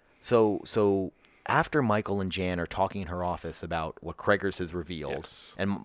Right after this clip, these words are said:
Speaker 1: Michael finally is like, "I'll make it better. I'll talk to him." When he goes in the office with David, he is completely professional.
Speaker 2: Exactly.
Speaker 1: "This is our salesman. This is our busting out the financial presentation, Michael. This is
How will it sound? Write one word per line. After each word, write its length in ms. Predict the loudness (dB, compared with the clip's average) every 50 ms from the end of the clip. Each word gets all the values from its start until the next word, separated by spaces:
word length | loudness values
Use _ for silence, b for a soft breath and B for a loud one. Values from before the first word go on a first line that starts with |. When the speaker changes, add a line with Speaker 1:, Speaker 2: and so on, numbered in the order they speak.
| -8 -2
Speaker 1:
Michael 360 | 2 2 2 4 4 2 2
finally 520 | 2 4 2 2 2 2 0 -2 -2 -4 -4
is 100 | -2 -2
like, 160 | -2 0 0
"I'll 120 | -2 -2
make 180 | -2 -2 -4 -4
it 20 | -4
better. 260 | -2 -2 0 0 2
I'll 80 | 2 2
talk 260 | 4 2 2 2 0
to 140 | -4 -8 -8
him." 100 | -8 -10 B B B B B
When 140 | -2 -2 -2
he 220 | 0 -2 -2 2
goes 260 | 8 8 8 8 8
in 80 | 2 -2
the 120 | 0 2
office 380 | 4 4 2 2 0 -6 -6 -6
with 140 | -8 -6 0
David, 320 | 0 2 2 2 -2 -6 -6 b b b b b b _ _
he 160 | _ -6 -4 -4
is 80 | -4
completely 600 | -6 -10 -12 -12 -12 -8 -6 -6 -6 -4 -6 -8
professional. 600 | -8 -8 -8 -6 -6 -6 -6 -10 -10 -12 -10 -6 -4
Speaker 2:
Exactly. 640 | -4 -4 -6 -6 -6 -2 0 0 0 -2 -4 -4
Speaker 1:
"This 80 | -4 -2
is 100 | 2 4
our 120 | 4 4
salesman. 580 | 4 2 4 6 8 8 6 6 4 0 -2 0
This 160 | -2 -4 -2
is 60 | 0
our 80 | 0 2
busting 280 | 4 2 0 0 -2 -4
out 120 | -4 -6
the 80 | -8 -10
financial 520 | _ 2 4 4 4 4 2 0 -2 -2
presentation, 540 | -4 -4 -4 -4 -4 -2 -2 -2 -2 -2 0
Michael. 240 | 0 0 0 0 0
This 180 | 0 0 -2
is 160 | -2 -4 -4